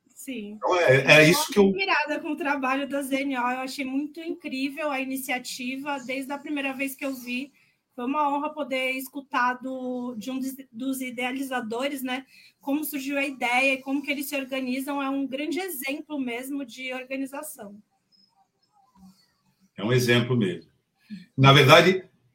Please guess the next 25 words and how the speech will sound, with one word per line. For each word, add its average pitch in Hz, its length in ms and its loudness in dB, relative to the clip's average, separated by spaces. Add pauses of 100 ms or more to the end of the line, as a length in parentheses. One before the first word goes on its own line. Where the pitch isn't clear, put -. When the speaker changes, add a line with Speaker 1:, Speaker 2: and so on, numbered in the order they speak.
(420)
Speaker 2:
muitos 170 400 10
exemplos 135 680 8
como 123 300 6
esse 135 320 6
devem 131 460 8
aparecer 127 600 4
na 127 120 6
agenda 123 340 6
cultural 110 540 4
que - 100 -8
você 101 320 2
vai, 98 640 4
é, 90 180 -6
apresentar 98 560 4
agora, 107 360 8
né? 95 160 -4 (260)
Tem 107 100 8
muita 123 400 12
gente 123 220 8
fazendo 123 460 10
coisas 123 340 12
assim 117 480 4 (560)
e, 107 680 6 (420)
e, 95 480 -2
e 92 520 -6